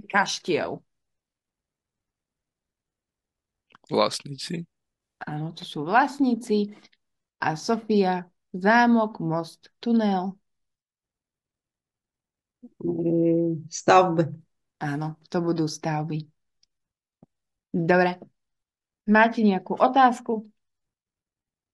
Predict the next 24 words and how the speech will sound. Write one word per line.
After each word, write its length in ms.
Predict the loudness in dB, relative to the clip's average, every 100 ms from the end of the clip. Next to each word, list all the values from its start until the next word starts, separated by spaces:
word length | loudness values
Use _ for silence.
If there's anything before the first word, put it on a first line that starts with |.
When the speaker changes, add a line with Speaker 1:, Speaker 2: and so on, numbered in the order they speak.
| _ 2
Speaker 1:
Rozumiete? 720 | 4 4 4 2 -2 -8 -10 -20 _ 0
Vlastne 320 | 2 4 2
tieto, 380 | 6 6 4 -4
títo, 400 | -4 0 0 2 2 2 0 -4 -8 _ _
tieto 280 | 2 2 4 2
rody 400 | 4 4 4 2
sú 160 | 2
vlastne 320 | 2 2 0
generácie. 760 | -2 -2 0 0 -2 -6 -8 -6
Otec, 440 | 0 0 2 0 0 -8 _ _ _ _ 0
matka, 560 | 0 0 -4 -4 -4 -12 _ -12
syn. 480 | -2 0 0 -6 -14 _ _ 0
Ďalej. 560 | 4 6 4 -2 -8 _ _ -2
On 220 | 2 4
si 80 | 2
zobral 380 | 2 4 2 2
nejakú 240 | -4 -4
manželku 680 | 0 2 2 2 0 -2 -4
a 80 | -4
tak 240 | -2 -2 0
ďalej 400 | 0 2 0 -2
ten 80 | 0
rok 300 | 0 -2 _ _ _ 0
pokračoval. 880 | 2 2 0 0 -4 -4 -6 -10